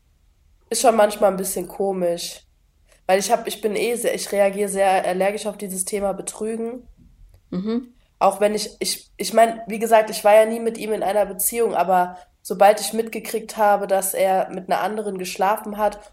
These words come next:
Speaker 1: und das hab ich sogar einmal gesagt bekommen von einer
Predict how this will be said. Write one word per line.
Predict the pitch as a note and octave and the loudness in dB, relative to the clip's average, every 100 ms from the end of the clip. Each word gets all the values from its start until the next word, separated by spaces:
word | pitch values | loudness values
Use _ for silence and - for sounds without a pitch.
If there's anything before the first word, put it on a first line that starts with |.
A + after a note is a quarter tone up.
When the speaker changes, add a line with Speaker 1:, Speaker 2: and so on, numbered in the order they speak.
| _ | _
Speaker 1:
und | F#3 | -8
das | F3+ F3+ - _ | -4 -4 -4 _
hab | - G3 | -6 -4
ich | G3 | -4
sogar | G3 G3 F#3+ | -4 2 2
einmal | E3 F#3+ F#3 | 2 0 -4
gesagt | F#3 F#3 A3 | 0 0 0
bekommen | A3 A3 A3 G#3+ | -4 -2 -4 0
von | A3 G#3 | 0 0
einer | G3 F#3+ G#3 G3 F#3 - | 0 0 2 2 0 -6